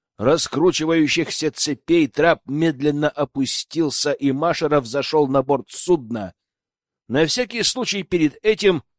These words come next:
оглянувшись по сторонам. Ему не составило труда разобраться в управлении челноком, и уже вскоре Акера запустил рунные контуры корабля —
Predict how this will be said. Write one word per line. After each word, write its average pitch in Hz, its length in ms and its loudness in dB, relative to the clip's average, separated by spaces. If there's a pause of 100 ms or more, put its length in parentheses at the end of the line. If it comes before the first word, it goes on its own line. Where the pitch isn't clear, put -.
(220)
оглянувшись 139 800 0
по 135 180 0
сторонам. 110 640 -2 (1700)
Ему 190 440 0
не 262 140 0
составило 220 640 2
труда 196 340 2
разобраться 175 600 2
в 170 40 4
управлении 175 600 4
челноком, 156 840 0 (640)
и 110 100 -2
уже 156 260 4
вскоре 214 480 2
Акера 202 480 2
запустил 160 720 -2
рунные 135 560 2
контуры 120 520 -2
корабля — 113 680 0